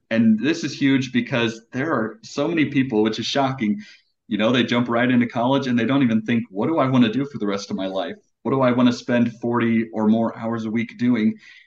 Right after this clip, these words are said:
And then before you know it, you know, they're already working a job and they absolutely hate it. And they feel stuck because, like we talked about, maybe they've got fifty thousand dollars of student debt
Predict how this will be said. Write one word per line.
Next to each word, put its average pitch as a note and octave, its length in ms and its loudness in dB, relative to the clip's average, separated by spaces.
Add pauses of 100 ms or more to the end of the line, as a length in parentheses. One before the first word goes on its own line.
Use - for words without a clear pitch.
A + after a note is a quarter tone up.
(540)
And G#2 180 2
then A#2 220 4
before C3 300 2
you C3+ 80 4
know C#3+ 180 6
it, C#3+ 60 2
you A#2+ 80 4
know, C3+ 160 2
they're A#2 160 2
already C#3 180 4
working C3 300 0
a B2 80 4
job B2 360 0
and A2 80 2
they G2+ 140 0
absolutely A2+ 760 -4 (180)
hate D3 240 0
it. - 160 -10 (140)
And A2 80 0
they G#2+ 100 2
feel A2+ 180 -2
stuck E3+ 400 -2
because, G#2+ 220 -4
like A#2+ 180 0
we A#2 80 -4
talked C3 240 -4
about, B2 180 2
maybe B2 200 2
they've A#2+ 220 -2
got C3 260 -10
fifty C3+ 320 -2
thousand A2+ 340 0
dollars A2+ 300 2
of A2 60 -12
student A#2 340 0
debt B2+ 240 -2